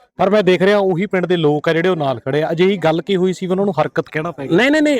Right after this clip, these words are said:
Speaker 2: ਅਸੀਂ ਨਹੀਂ ਕਹਿੰਦੇ ਤੁਹਾਨੂੰ, ਤੁਸੀਂ ਲੋਕਾਂ ਨੂੰ ਪੁੱਛੋ।
Speaker 1: ਹੂੰ।
Speaker 2: ਅਸੀਂ ਇਹ, ਇਹ ਚੀਜ਼ ਕਰਨਾ ਵੀ ਨਹੀਂ ਚਾਹੁੰਦੇ ਸੀ।
Speaker 1: ਹੂੰ।
Speaker 2: ਉਹਨਾਂ ਨੇ ਬਾਅਦ ਦੇ ਵਿੱਚ ਲਗਾਤਾਰ ਵੀਡੀਓ ਪਾਈਆਂ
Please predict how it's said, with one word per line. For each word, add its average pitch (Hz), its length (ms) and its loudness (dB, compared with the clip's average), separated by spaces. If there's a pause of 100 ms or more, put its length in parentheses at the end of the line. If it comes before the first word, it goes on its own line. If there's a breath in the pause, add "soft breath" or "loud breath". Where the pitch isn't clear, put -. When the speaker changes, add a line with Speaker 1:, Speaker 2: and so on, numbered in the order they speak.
Speaker 2:
ਅਸੀਂ 226 180 2
ਨਹੀਂ 254 120 2
ਕਹਿੰਦੇ 254 240 2
ਤੁਹਾਨੂੰ, 190 360 2
ਤੁਸੀਂ 220 200 2
ਲੋਕਾਂ 214 300 2
ਨੂੰ 247 100 2
ਪੁੱਛੋ। 220 300 2
Speaker 1:
ਹੂੰ। 156 500 -4
Speaker 2:
ਅਸੀਂ 254 280 2
ਇਹ, 262 140 4
ਇਹ 226 220 2
ਚੀਜ਼ 226 240 0
ਕਰਨਾ 226 340 2
ਵੀ 269 100 4
ਨਹੀਂ 254 120 2
ਚਾਹੁੰਦੇ 226 260 4
ਸੀ। 170 140 -2
Speaker 1:
ਹੂੰ। 143 460 -12
Speaker 2:
ਉਹਨਾਂ 269 240 4
ਨੇ 269 100 4
ਬਾਅਦ 220 260 2
ਦੇ 269 100 4
ਵਿੱਚ 233 180 0
ਲਗਾਤਾਰ 233 500 2
ਵੀਡੀਓ 214 220 2
ਪਾਈਆਂ 165 400 0